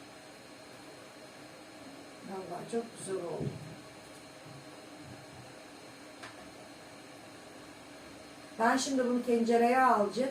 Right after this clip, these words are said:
Ondan sonra yağını kızdıracağım burada. Koyuluğu da çok güzel oldu.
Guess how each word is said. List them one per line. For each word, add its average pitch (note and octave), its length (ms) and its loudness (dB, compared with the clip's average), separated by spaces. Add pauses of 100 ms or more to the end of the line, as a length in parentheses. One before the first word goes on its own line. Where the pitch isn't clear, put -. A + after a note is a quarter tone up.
Ondan B3 360 6
sonra A3+ 320 0
yağını G#3+ 400 8
kızdıracağım G3+ 680 0
burada. F#3+ 300 0 (4000)
Koyuluğu A3+ 420 8
da C4+ 120 8
çok A3+ 240 4
güzel F#3 260 2
oldu. E3 380 2